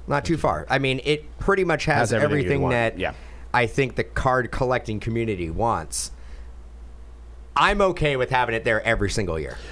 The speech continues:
Speaker 2: Yeah, Atlantic
Speaker 1: If, if
Speaker 2: City
Speaker 1: we,
Speaker 2: basically is,
Speaker 1: if
Speaker 2: is, is super cheap for the National. That's why they go there. And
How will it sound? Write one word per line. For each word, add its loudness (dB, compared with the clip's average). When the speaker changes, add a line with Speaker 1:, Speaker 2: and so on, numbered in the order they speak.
Speaker 2:
Yeah, 6
Atlantic 6
Speaker 1:
If, -2
if 4
Speaker 2:
City 4
Speaker 1:
we, 4
Speaker 2:
basically 4
is, 2
Speaker 1:
if 6
Speaker 2:
is, 0
is 2
super 4
cheap 2
for 4
the 4
National. 4
That's 2
why 4
they 2
go 4
there. 4
And 2